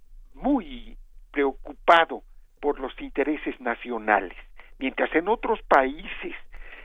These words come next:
se habla de cierre de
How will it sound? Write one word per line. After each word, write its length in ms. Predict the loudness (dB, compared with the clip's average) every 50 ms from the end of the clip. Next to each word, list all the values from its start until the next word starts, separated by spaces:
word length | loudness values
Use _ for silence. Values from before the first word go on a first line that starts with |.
| -14 -6 0
se 160 | 2 6 8
habla 460 | 8 6 6 4 2 2 2 2 0 -4 -10 -12 -14 -14 -16 -14 -14 -8 -6
de 200 | -6 -6 -6 -6 -10 -12 -12 -12 -12 -8
cierre 880 | 0 2 4 4 4 2 -4 -10 -8 -6 -6 -4 -4 -4 -6 -8 -8 -8 -8
de 160 | -8 -8 -8